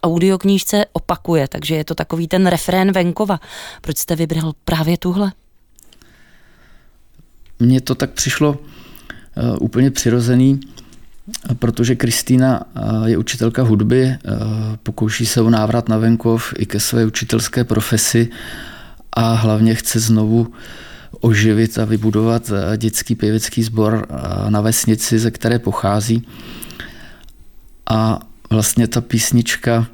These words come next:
Speaker 2: mi nějak evokuje venkov a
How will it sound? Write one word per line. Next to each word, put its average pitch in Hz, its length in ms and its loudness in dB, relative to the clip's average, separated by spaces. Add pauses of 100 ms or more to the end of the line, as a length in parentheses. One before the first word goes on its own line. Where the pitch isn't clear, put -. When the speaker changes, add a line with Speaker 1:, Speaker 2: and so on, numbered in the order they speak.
(300)
Speaker 2:
mi 117 120 6
nějak 120 520 0 (280)
evokuje 117 600 2 (260)
venkov 110 560 0 (800)
a 110 300 0